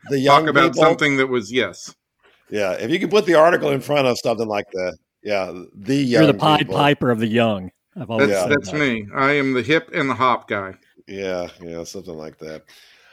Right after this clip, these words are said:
Speaker 1: Well, listen, we appreciate that Callie coming on with us today. We appreciate David Moore coming on with us today. And, and we know that both of y'all have, uh,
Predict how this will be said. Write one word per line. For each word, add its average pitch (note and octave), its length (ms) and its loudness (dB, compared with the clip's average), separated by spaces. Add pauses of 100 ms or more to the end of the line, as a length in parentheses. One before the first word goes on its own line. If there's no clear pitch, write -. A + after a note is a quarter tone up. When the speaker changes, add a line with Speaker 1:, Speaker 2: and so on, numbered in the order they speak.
(220)
Speaker 1:
Well, G3 200 6
listen, A3+ 320 4
we G#3 160 6
appreciate F#3+ 720 2
that E3 240 0
Callie E3+ 240 4
coming D#3+ 260 -2
on E3 180 4
with D#3+ 160 2
us D#3+ 140 -2
today. D#3+ 400 4
We D#3 120 0
appreciate D3 520 -2
David E3+ 280 2
Moore F3+ 200 4
coming D#3 280 -4
on A#2 180 -4
with A2 100 -6
us A2+ 160 -8
today. A#2 360 -2
And, A#2+ 180 -6
and B2 180 -4 (120)
we C#3+ 120 -4
know E3+ 160 2
that D3+ 140 2
both E3 160 2
of E3+ 80 -8
y'all D3 200 4
have, C3+ 380 0
uh, A#2+ 300 0